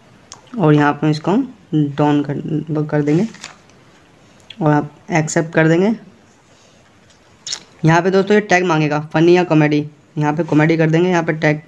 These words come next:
लगा, यहाँ पे next करेंगे, हम इसको post कर देंगे। जैसे ही हम post करेंगे तो ये video हमारे mobile में save होना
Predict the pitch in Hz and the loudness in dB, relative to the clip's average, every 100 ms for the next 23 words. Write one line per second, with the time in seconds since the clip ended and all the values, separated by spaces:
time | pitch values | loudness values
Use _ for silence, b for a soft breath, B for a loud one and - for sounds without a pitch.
0 | - 151 151 165 160 160 151 147 - 156 | -8 -4 0 2 2 2 2 0 0 2
1 | 175 262 b b b b b b _ 151 | 2 0 b b b b b b _ 0
2 | 156 156 240 - _ 147 151 - 139 135 | 0 0 -4 -4 _ -2 -2 -2 -2 0
3 | 135 139 - - 156 190 208 190 196 180 | -2 -6 -10 -2 2 4 4 2 0 0
4 | 165 185 - - - B B B - 175 | 2 0 -4 -20 -20 B B B 2 4
5 | 190 190 202 185 185 196 180 170 170 180 | 6 6 6 4 4 2 0 0 0 0
6 | 202 196 170 160 247 | -2 0 0 2 0